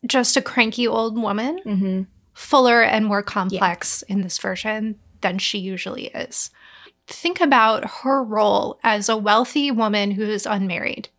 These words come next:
Speaker 1: She is the father's sister. The father has no money. She has all of this money. Like, what is this? How, how did this come to be, right? What is her story? And I think that you see her advising Jo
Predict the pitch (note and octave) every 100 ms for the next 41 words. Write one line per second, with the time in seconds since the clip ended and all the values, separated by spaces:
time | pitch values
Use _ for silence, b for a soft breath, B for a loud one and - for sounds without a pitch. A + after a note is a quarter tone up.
0 | - - - A#3+ A3+ - G#3+ - F#3+ F#3+
1 | - - - - - - b b b b
2 | - A#3+ B3 A#3+ C4+ B3 A3+ G#3 G3+ -
3 | - _ B3 B3 F#3+ - A3+ - - D#4
4 | D4 A3 - B3+ D4 G#3 G3 - - -
5 | A3 _ B3 B3+ C4+ C#4+ - - A3+ -
6 | - - - A#3+ B3 - - B3 A#3+ A#3
7 | - A#3 G3+ G3+ A#3 F#3+ A3+ - G#3 G#3+
8 | A3 C4 D4+ - C4 C#4+ - - - B3
9 | A3 B B B - - B3 A#3 A3+ -
10 | - B3 A#3+ B3 B3 A#3+ G#3+ A3 A#3 -
11 | - B3 A3 A#3+ A3 G#3 G#3 G3+ b _
12 | _ B3 G3+ A3+ G#3 G#3+ B3 A3+ G3+ G#3+
13 | G#3+ G#3+ A3 G#3+